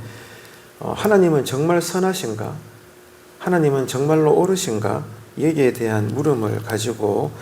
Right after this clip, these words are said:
하나님을 학문적으로 접근을 하는 거죠.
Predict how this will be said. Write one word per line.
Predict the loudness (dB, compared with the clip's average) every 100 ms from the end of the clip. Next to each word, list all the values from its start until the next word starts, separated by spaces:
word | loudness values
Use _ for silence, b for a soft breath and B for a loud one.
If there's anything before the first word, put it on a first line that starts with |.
| B B B
하나님을 | -2 -2 -2 -2 -2 -4 -6 -12 -6
학문적으로 | 0 0 0 -4 -4 -4 -4
접근을 | -2 -2 0 0 -2
하는 | -2 -4
거죠. | -4 -8 -10